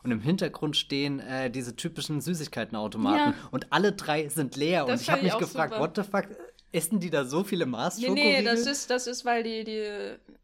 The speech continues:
Speaker 2: äh, der, die Mission ja abgewürgt wurde.
Speaker 1: Ah,
Speaker 2: Wurde,
Speaker 1: okay,
Speaker 2: also
Speaker 1: und
Speaker 2: das
Speaker 1: dann,
Speaker 2: war
Speaker 1: dann
Speaker 2: meine
Speaker 1: wurde schon
Speaker 2: Interpretation.
Speaker 1: Also ich hatte das interpretiert, die stehen einfach drin, um die Leere dieser Figuren <laughs> zum Ausdruck zu bringen und dachte mir, „Oh Gott, das hast du dir grad nicht wirklich gedacht.“ Aber irgendwie fand ich den Gedanken dann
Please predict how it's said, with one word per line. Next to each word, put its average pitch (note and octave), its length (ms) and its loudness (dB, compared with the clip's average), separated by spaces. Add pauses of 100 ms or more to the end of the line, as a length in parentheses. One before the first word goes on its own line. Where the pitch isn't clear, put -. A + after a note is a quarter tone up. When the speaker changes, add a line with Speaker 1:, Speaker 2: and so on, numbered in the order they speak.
(140)
Speaker 2:
äh, G#3 280 -10
der, G#3 140 -8
die G#3 260 -12
Mission A3 440 -4
ja G#3+ 80 -2
abgewürgt G#3 640 -6
wurde. F3+ 440 -10
Speaker 1:
Ah, G#3 480 -4
Speaker 2:
Wurde, G3 140 -2
Speaker 1:
okay, - 120 -10
Speaker 2:
also - 160 -2
Speaker 1:
und G#3+ 60 -2
Speaker 2:
das A3+ 120 0
Speaker 1:
dann, A3+ 60 -6
Speaker 2:
war D4 80 0
Speaker 1:
dann B3+ 40 0
Speaker 2:
meine C4 200 2
Speaker 1:
wurde C4 60 -2
schon A#3+ 100 -6
Speaker 2:
Interpretation. A#3+ 360 -8
Speaker 1:
Also D#3+ 120 0
ich F3+ 180 2
hatte F3+ 180 0
das D3+ 260 -8
interpretiert, D#3 640 -2
die C3 60 -6
stehen C#3 260 -4
einfach B2+ 260 -6
drin, C#3+ 220 -6
um B2 120 -4
die A2+ 120 -4
Leere B2+ 480 0
dieser B2 260 -14
Figuren - 580 0
<laughs> - 20 -10
zum C#3 280 -4
Ausdruck C#3 500 -4
zu B2+ 100 -12
bringen D3 260 -6
und A2+ 120 -6
dachte B2 180 -4
mir, A2+ 120 -2
„Oh G2+ 40 0
Gott, A#2 200 0
das G#2+ 80 -2
hast B2+ 160 -6
du A#2 40 -8
dir A2+ 120 -2
grad A2+ 180 -6
nicht A#2+ 140 -6
wirklich A#2 240 -6
gedacht.“ B2 320 -2 (420)
Aber A#2+ 260 4
irgendwie A#2+ 260 0
fand A#2+ 200 -4
ich A#2 60 -12
den G#2+ 140 -6
Gedanken A2 320 -4
dann A2 200 -6